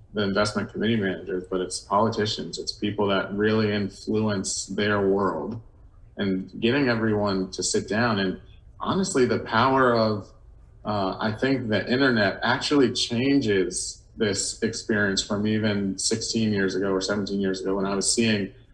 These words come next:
the prior generation of venture capitalists try to have this. The difference is when we have these conversations and these meetings, they end up spreading wide. When I started in two thousand five, two thousand six, like, we were having meetings on Capitol Hill.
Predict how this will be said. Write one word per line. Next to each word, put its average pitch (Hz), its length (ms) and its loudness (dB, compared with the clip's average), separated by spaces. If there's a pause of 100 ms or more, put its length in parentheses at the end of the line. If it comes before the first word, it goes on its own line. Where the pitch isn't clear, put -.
(160)
the 110 80 0
prior 120 360 4
generation 104 540 0
of 95 120 -6
venture 95 240 -4
capitalists - 380 -6
try 95 120 -2
to 95 100 -2
have 110 240 -2
this. - 360 -12 (320)
The - 40 0
difference 180 400 4
is 107 160 2
when 107 140 0
we 131 160 4
have 131 320 4
these 120 180 4
conversations 107 800 -2
and 90 160 -6
these 113 240 2
meetings, 107 500 0
they 127 220 4
end 123 160 2
up - 320 -4
spreading 87 720 -2
wide. 90 460 -2 (720)
When - 120 -4
I 120 80 4
started 113 400 4
in 101 80 0
two 110 120 -4
thousand 101 340 2
five, 98 280 -2
two 92 100 -6
thousand 95 320 -2
six, - 300 0
like, 95 220 -2
we 113 80 2
were 110 140 2
having 110 520 2
meetings 95 300 -2
on 95 180 -4
Capitol 90 400 -6
Hill. 90 300 -8